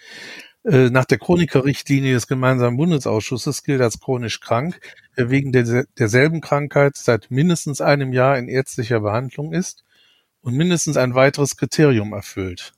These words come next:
entweder Pflegestufe drei oder mehr aufweist, einen Schwerbehindertenausweis mit einem Behinderungsgrad von mindestens sechzig Prozent aufweist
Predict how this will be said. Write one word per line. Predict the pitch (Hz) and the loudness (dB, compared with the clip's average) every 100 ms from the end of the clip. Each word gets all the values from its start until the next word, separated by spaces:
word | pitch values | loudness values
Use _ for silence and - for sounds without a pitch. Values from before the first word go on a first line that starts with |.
| _ _ | _ _
entweder | 131 - - 135 131 117 | -4 -4 -6 -2 0 -2
Pflegestufe | - 139 139 131 - 120 - | -2 0 0 -2 -6 -8 -6
drei | 107 123 127 | 0 4 4
oder | 123 110 | 2 -2
mehr | 113 127 151 | -2 -2 0
aufweist, | 160 135 147 156 - - _ - - _ | -2 0 2 2 0 -10 _ -20 -20 _
einen | 120 110 | -6 -4
Schwerbehindertenausweis | - 151 156 170 156 - 147 147 147 - 139 - | 2 4 4 2 0 -4 -2 0 0 2 0 0
mit | 135 | -4
einem | 131 127 120 | -4 -2 -4
Behinderungsgrad | 117 143 143 131 - 127 120 | -4 -2 -4 -6 -2 0 0
von | 113 | -2
mindestens | 123 135 123 - 107 | 0 0 -2 -4 0
sechzig | 127 - - - | 0 0 -8 -10
Prozent | 92 - 135 151 | -12 -2 -2 0
aufweist | 160 143 - 143 139 | 0 0 2 2 0